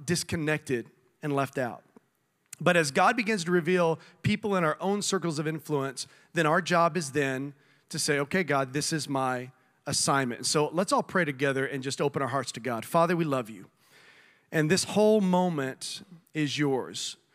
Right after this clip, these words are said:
The word is yours. The worship is yours. And God, I pray that every single one of us would have a mind to understand and a heart to perceive how you want to extend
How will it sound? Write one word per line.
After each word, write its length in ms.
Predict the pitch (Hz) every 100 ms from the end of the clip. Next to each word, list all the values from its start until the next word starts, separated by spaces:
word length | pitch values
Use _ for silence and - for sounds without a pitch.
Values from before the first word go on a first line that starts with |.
| _ _
The 100 | 147
word 320 | 143 170 190
is 180 | 185 151
yours. 380 | 185 180 175 160
The 100 | 151
worship 520 | 143 156 175 - 156
is 220 | 160 147 151
yours. 540 | 160 160 160 160 - _ _ _ _ _ _
And 140 | 175 160
God, 180 | 175
I 160 | 170 214
pray 640 | - - 180 156 123 123 151 _ _ _ _
that 160 | 165 165
every 280 | 175 190 226
single 300 | - 208 165
one 200 | 160 156
of 140 | 139
us 420 | 131 117 127 - -
would 140 | 147
have 220 | 156 156
a 60 | 139
mind 640 | 131 139 156 180 180 185 147 - _ -
to 100 | -
understand 720 | 156 143 131 - 156 151 135
and 100 | 131
a 60 |
heart 460 | 117 - 147 151 -
to 140 | - 151
perceive 960 | 143 - - - 165 147 123 101 - _ _ _ _
how 640 | - - 165 175 185 196 180 _ _
you 260 | - 160 196
want 260 | 180 180 165
to 100 | 139
extend 840 | - - - 170 160 156 147 -